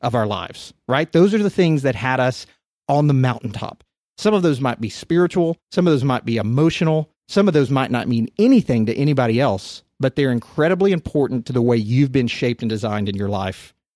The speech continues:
to become the person that you are today and the person you want to be in the future. So this exercise, it's very simple, but very impactful. This exercise consists of asking yourself,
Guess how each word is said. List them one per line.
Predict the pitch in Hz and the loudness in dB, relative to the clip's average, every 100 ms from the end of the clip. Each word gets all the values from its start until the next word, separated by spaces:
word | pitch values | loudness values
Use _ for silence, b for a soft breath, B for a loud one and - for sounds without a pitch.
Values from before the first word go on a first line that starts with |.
| _ - | _ -4
to | |
become | 123 - 120 | -4 -2 0
the | 110 | 0
person | - 107 - 104 | 0 -4 -2 -6
that | - | -4
you | 107 | -4
are | 101 | -2
today | 101 98 104 104 - | -4 -4 -2 -2 -4
and | 113 | -6
the | 101 | -2
person | 120 - 104 | -4 -4 -4
you | 104 | -4
want | 101 104 104 | -4 -4 -4
to | - | -4
be | 110 | -4
in | 101 | -4
the | |
future. | 95 104 - - _ _ | -4 -6 -6 -12 _ _
So | 156 | 0
this | 160 247 | 2 2
exercise, | 190 220 165 - 98 98 143 | 0 0 -4 -4 -6 -6 -6
it's | 131 | -6
very | 120 113 151 202 202 | -4 0 2 2 0
simple, | - 175 135 | 0 -2 0
but | 110 - | -2 -2
very | 113 135 143 | 2 2 4
impactful. | 123 131 113 - 95 | 2 -2 -4 -6 -4
This | 123 - | -4 0
exercise | 160 - 143 139 127 | -2 -2 -2 -2 0
consists | 139 - 147 - | -4 -2 -4 -2
of | 117 | -2
asking | 131 156 190 | -2 0 0
yourself, | 180 - 196 113 | 2 2 0 0